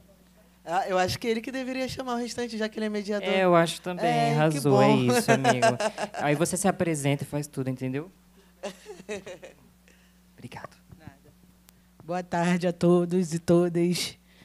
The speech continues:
Speaker 3: Como já foi dito, eu me chamo Theo Silveira. Atualmente estou coordenador do Centro de Cidadania L G B T I lá da Baixada Litorânea. Também sou fundador do Movimento Social Lar, pós-graduando em Gestão Pública, cursando Serviço Social.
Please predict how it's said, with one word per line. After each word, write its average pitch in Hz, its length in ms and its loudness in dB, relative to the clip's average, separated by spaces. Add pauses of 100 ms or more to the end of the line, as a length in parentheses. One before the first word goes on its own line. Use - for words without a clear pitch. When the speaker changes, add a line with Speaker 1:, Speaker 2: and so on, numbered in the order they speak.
(220)
Speaker 3:
Como 180 220 -2
já 180 120 2
foi 175 200 2
dito, 175 180 -2
eu 185 80 -2
me 180 60 -6
chamo 185 200 -4
Theo 180 200 -4
Silveira. 208 600 -2 (440)
Atualmente 185 520 -6
estou 185 420 -8
coordenador 180 600 -6
do 175 240 0
Centro 196 260 -6
de - 60 -14
Cidadania 185 560 -10
L 175 100 -10
G 180 140 -10
B 170 120 -12
T 175 140 -14
I 170 320 -16 (320)
lá 175 140 -4
da 185 140 -6
Baixada 175 360 -8
Litorânea. 175 720 -8 (340)
Também 170 220 -12
sou 175 140 -14
fundador 180 420 -8
do 175 80 -12
Movimento 170 500 -8
Social 160 400 -8
Lar, 165 560 -8 (400)
pós-graduando 165 800 -6
em 160 60 -6
Gestão 156 360 -8
Pública, 196 680 -6
cursando 170 440 -12
Serviço 165 400 -12
Social. 165 760 -10